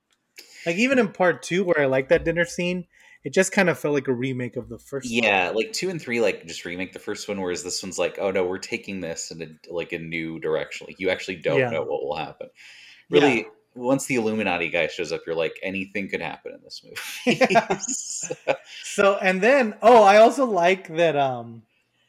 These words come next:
Speaker 1: at one <laughs> point, at one point, Renee Zellweger, like, jumps out of the window, and it's like, "Yeah, Leatherface, I feel like you should have figured this out ev-, before. Like, every
Speaker 2: <laughs>
Speaker 1: single person you chase just jumps out the window. You should have, you should have put spikes or something down there."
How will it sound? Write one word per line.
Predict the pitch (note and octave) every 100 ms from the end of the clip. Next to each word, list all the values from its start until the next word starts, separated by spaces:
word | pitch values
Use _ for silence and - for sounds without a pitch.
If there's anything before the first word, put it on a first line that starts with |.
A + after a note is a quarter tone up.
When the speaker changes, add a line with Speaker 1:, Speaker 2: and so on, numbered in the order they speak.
| _ _
Speaker 1:
at | D#3+ D3+
one | C3+ C3
<laughs> | -
point, | A3+ - A3 G3+ _ - _ _ - A#3 A3+ - F3
at | D#3+
one | E3 D#3+
point, | G3 G3+
Renee | D#3 D3 D3
Zellweger, | C3+ C#3 C#3+ D3
like, | C#3 B2 A2+
jumps | - B2 C3 C#3
out | C3
of | B2+
the | A#2+
window, | A2+ A#2 C3+ D3 D3+
and | C3+ C3
it's | B2 -
like, | B2 A#2 _ _ _ _ -
"Yeah, | F#3
Leatherface, | F3 D#3+ C#3 D#3+ D3
I |
feel | C#3 F#3
like | G#3+ G3
you | D#3
should | - E3
have | D#3+
figured | - C#3 C3+ B2
this | A#2 B2
out | A#2
ev-, | A#2 A2 B2+
before. | B2+ - A#2+ A2
Like, | B2 -
every | D#3 D#3+ F3
Speaker 2:
<laughs> | F3
Speaker 1:
single | F3+ D#3+
person | D#3 C#3+ C#3+
you | C3
chase | C#3 B2
just | - B2
jumps | C3 A#2+
out | B2 -
the | A#2
window. | A#2 A#2 A2+ A2+ _ _ _ _ _ _
You | D#3
should | - G3+
have, | G3+ C#3+ _ -
you | E3+
should | D3 G#3+
have | F#3+
put | G3 -
spikes | - - D#3+ D#3 C3+
or |
something | B2+ C3 B2 B2
down | A#2 A#2
there." | A#2 A2+ A2